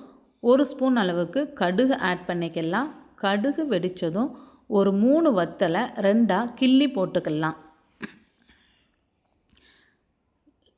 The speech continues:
லைட்டா நம்ம வறுத்து விட்டுக்கலாம்.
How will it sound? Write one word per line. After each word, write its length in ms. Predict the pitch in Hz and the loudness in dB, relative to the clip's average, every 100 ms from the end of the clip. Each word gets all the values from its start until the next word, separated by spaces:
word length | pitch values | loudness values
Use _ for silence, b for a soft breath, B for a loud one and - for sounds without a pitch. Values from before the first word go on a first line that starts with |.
| _ | _
லைட்டா 500 | 240 196 220 240 196 262 - - | 0 2 2 0 0 0 -4 -14
நம்ம 280 | 202 202 247 | -6 0 0
வறுத்து 400 | 254 190 233 254 | 2 2 2 0
விட்டுக்கலாம். 600 | 220 190 175 165 175 302 | -2 -2 -2 -2 0 -2